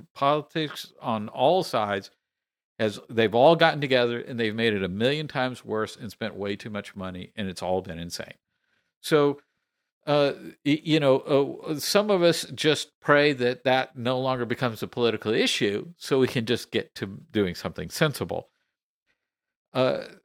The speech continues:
so when it comes to this kind of stuff and what is politics doing to it, it's just making it dumber and worse for everybody. I think if you, if you onboard that thinking, it might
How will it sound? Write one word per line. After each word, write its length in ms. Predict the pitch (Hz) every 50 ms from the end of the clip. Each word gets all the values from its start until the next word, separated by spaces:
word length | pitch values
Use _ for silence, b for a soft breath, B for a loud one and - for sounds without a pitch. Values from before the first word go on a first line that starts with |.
| _ _ _ _ _ _ _ _ _ -
so 160 | - - 165
when 140 | 160 175 170
it 100 | 165 -
comes 300 | - - 254 262 - -
to 120 | - 160
this 280 | 127 147 185 185 - -
kind 200 | - 180 165 156
of 80 | 139
stuff 260 | - - 156 139 -
and 80 | 135 123
what 140 | 131 143 143
is 100 | 131 -
politics 460 | - - 135 120 113 - 110 92 101
doing 340 | 107 113 113 110 110 107 101
to 140 | - - 117
it, 160 | 101 101 - _ _ _ _ _ _ _ _ -
it's 300 | - 139 143 139 - -
just 480 | - - - - 143 127 113 - - -
making 460 | 117 107 117 113 110 - - 107 92
it 280 | 98 - _ - 104 101
dumber 540 | 107 110 101 98 92 92 90 87 85 92 _ _
and 200 | - 107 92 87
worse 360 | 82 82 87 78 78 - -
for 300 | - - - - 107 - -
everybody. 560 | - 123 120 110 104 92 80 92 90 92 95 -
I 120 | - 170 202
think 260 | - 226 202 180 - -
if 180 | 170 139 -
you, 320 | 175 180 180 175 165 - _ _ _ _ _ _ _ _ _ _ _ -
if 100 | - 123
you 80 | 165 165 -
onboard 440 | 180 202 214 196 180 180 165 151
that 240 | 135 135 123 - -
thinking, 500 | - - 170 151 - 131 113 113 113 113 - -
it 280 | - 127 117 101 -
might 340 | - 151 165 180 175 156 -